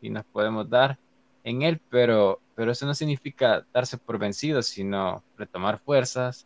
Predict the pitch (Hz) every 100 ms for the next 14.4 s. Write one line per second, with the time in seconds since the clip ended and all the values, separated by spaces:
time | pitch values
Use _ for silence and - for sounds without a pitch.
0 | - 101 104 101 98 113 113 107 107 -
1 | 101 101 104 - 107 101 - 113 123 123
2 | - 123 120 127 165 165 165 110 98 90
3 | _ _ _ _ _ - 123 123 113 135
4 | 165 131 107 - 104 104 101 107 101 123
5 | 160 170 131 107 101 101 113 127 139 -
6 | _ _ _ _ _ - 123 117 131 131
7 | 131 127 - 127 135 143 160 135 156 160
8 | 135 139 160 147 127 107 101 98 - 131
9 | 135 - _ _ _ - 120 113 - 110
10 | 107 117 127 131 123 - 127 127 123 -
11 | _ _ _ - 185 214 185 185 143 104
12 | - _ _ - 139 - 147 139 127 123
13 | 135 143 131 127 123 135 131 120 123 -
14 | 151 156 175